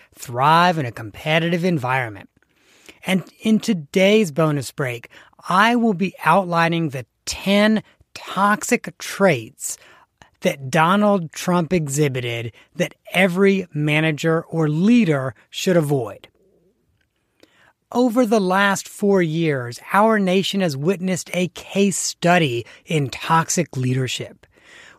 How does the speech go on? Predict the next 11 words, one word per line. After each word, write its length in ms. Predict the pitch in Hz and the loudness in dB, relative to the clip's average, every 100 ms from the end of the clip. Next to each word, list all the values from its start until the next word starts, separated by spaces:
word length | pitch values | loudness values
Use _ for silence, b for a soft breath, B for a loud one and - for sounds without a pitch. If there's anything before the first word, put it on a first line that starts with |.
| - | -4
We 300 | 165 247 214 | 2 4 4
have 200 | 226 180 | 2 0
watched 600 | 147 175 190 139 - - | -2 0 0 -2 -8 -6
as 120 | 180 | -4
perhaps 600 | - 185 - 185 196 - | -2 -2 -2 -2 -2 -4
the 120 | - | -4
most 320 | 185 185 - - | -2 -2 -4 -16
prominent 600 | - 208 226 247 240 202 | -2 0 2 2 2 0
leader 280 | 220 220 | 0 0
in 80 | 220 | 0
America, 640 | 214 214 196 147 - 123 | 2 2 2 2 -2 -8